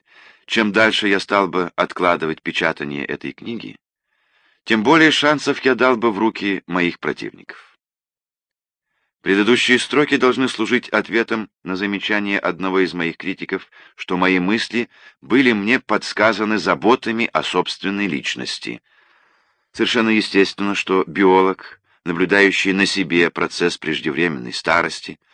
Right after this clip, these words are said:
должен остановиться на изучении ее причин.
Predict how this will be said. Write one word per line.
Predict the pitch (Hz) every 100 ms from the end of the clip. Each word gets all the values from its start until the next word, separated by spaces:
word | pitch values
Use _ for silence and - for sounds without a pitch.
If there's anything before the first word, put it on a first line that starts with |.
| - - _
должен | 95 98 92 107 -
остановиться | 95 90 98 92 - 107
на | 107 110
изучении | 101 98 90 90 101 107
ее | 92 71
причин. | - 98 - 57